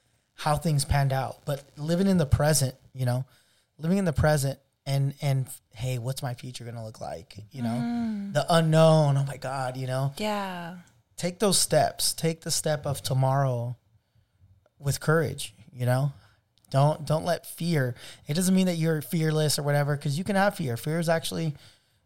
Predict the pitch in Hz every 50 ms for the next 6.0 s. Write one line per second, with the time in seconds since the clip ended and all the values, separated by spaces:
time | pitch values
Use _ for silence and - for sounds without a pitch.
0 | _ _ _ - - 143 175 160 - 165 160 151 139 139 147 143 135 120 123 135
1 | 147 165 170 - 170 147 139 165 - - - - 165 156 160 151 - 165 139 -
2 | - 151 156 - - - - - - - - - _ _ - 135 123 143 143 151
3 | 151 143 - 156 147 151 151 147 - 143 127 - - - - - - - 160 139
4 | 127 131 131 139 151 143 - - - - - - 135 127 131 147 143 - - -
5 | _ _ _ _ _ _ _ _ - 139 139 139 135 131 127 127 131 - -